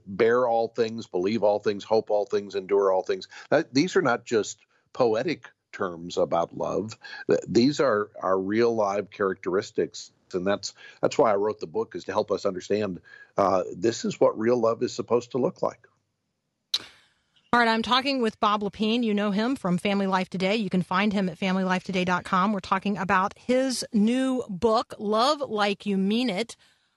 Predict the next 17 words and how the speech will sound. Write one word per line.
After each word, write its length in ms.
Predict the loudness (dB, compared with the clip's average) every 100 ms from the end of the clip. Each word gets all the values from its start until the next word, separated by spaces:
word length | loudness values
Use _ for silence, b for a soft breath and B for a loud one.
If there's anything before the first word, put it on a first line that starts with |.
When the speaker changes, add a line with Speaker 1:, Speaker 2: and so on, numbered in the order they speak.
| -2
Speaker 2:
Um, 180 | 0 0
it's, 160 | -6 -4
it's 240 | -4 -2
really 320 | 0 2 2 0
structured 580 | -4 0 0 0 -6 -4
around, 640 | -2 2 2 4 2 -2 -6 b b -6
uh, 120 | -6
First 280 | 0 -2 0
Corinthians 460 | 0 0 0 -2
thirteen. 480 | 0 -2 0 0 2
You 80 | 2
know 140 | 0
it 80 | 0
is 80 | -2
the 80 | 0
love 260 | 0 0
chapter, 540 | 0 -2 -2 -2 -2